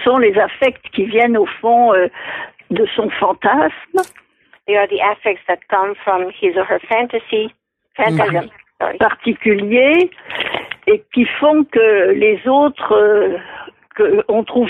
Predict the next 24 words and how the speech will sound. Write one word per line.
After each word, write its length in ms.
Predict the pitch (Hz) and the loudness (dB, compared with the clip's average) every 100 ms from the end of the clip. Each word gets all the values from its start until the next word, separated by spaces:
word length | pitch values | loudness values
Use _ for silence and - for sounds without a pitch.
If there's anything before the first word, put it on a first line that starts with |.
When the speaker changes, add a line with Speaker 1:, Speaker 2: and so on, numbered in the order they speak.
| - | -2
Speaker 1:
toujours 360 | 226 202 254 240 | -2 0 2 2
les 200 | 196 214 | 2 2
autres 280 | 254 - 196 | 0 0 -2
un 100 | 185 | -2
peu 200 | 214 208 | -4 0
bizarres. 600 | 277 254 208 208 220 208 - - - - - | 0 2 4 2 0 -4 -10 -6 -6 -8 -10
Speaker 2:
Mm-hmm. 160 | 226 311 - - - - | -8 -8 -12 -16 -16 -6
Those 220 | 214 208 208 | -2 0 0
that 160 | 226 | 0
Speaker 1:
Mm. 60 | 233 - | -2 -4
Speaker 2:
come 220 | 208 214 - | -4 -4 -4
from 180 | 202 190 | -4 -4
his, 360 | - 202 190 - - - | -2 0 0 -4 -8 -4
um, 540 | 185 175 175 180 - _ - - - | 0 0 0 -4 -10 _ -20 -20 -6
the 80 | 202 - | -6 -2
specificity 1120 | 214 - - 240 240 240 - 208 185 190 185 - | -4 -2 -4 -4 -2 -4 -4 -2 0 0 -2 -2
of 240 | 180 175 - - | -2 -2 -8 -6
his 180 | 196 190 | -4 0
own 240 | 185 190 - | -2 -2 -4
phantasm, 760 | 190 175 - 180 202 208 233 226 - - | -4 -4 -4 -4 -2 0 0 -2 -6 0
which 220 | 180 180 - - - | 0 0 -4 -6 -4
implies 720 | 202 196 - 214 190 180 196 - | -4 -6 -2 0 2 0 -2 0
that 160 | 180 - | -2 -2
one 360 | 185 185 190 | -2 -2 -4